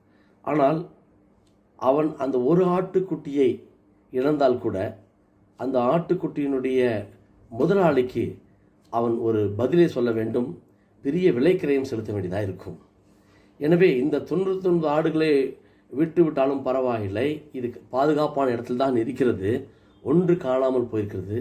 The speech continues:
அதை தேடி காட்டிலே அலைந்து எப்படியாவது அதை அழைத்து வருவேன் என்ற ஒரு அன்பை, அன்போடு, அந்த ஆட்டின் மேல பரிதாபத்தோடு அதை அவன் தேடி அலைந்து அதை கண்டுபிடிக்கின்றான். கடைசியாக இந்த மூன்று உவமானத்தினுடைய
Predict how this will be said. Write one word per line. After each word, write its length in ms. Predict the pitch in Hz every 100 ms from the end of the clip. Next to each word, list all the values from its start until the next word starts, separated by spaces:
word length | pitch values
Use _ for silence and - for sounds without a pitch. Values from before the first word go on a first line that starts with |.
| -
அதை 240 | 107 107 101 101 - _ _ _ _ -
தேடி 420 | 143 170 165 160 160 - _ _ _
காட்டிலே 520 | _ 127 135 139 135 135 120
அலைந்து 400 | 131 147 147 151 143
எப்படியாவது 540 | 110 127 131 147 139
அதை 180 | 120 107
அழைத்து 320 | 101 135 139
வருவேன் 240 | 131 123 117
என்ற 160 | 110 98 - - _ _ _ -
ஒரு 200 | 120 110 -
அன்பை, 360 | - 120 139 135 131 127
அன்போடு, 500 | 123 135 147 151 147
அந்த 160 | 120 113
ஆட்டின் 360 | 139 147 147
மேல 140 | 131 120
பரிதாபத்தோடு 760 | 135 160 165 139 135 127 120
அதை 220 | 110 92 85 - _ _ _ _ -
அவன் 320 | 98 98 101
தேடி 340 | - 170 170 139
அலைந்து 480 | 117 135 127 117 90 - _ _ -
அதை 140 | 101
கண்டுபிடிக்கின்றான். 800 | - 117 113 104 92 85 76 69 - - _ _ _ _ _ _ - - - _ _ _ _ _ _ _ _ _ _ _ _ _ _ _ _ _ _ _
கடைசியாக 640 | 151 180 180 185 180 170
இந்த 220 | 180 156 131
மூன்று 300 | 147 175 156
உவமானத்தினுடைய 640 | 156 151 151 139 135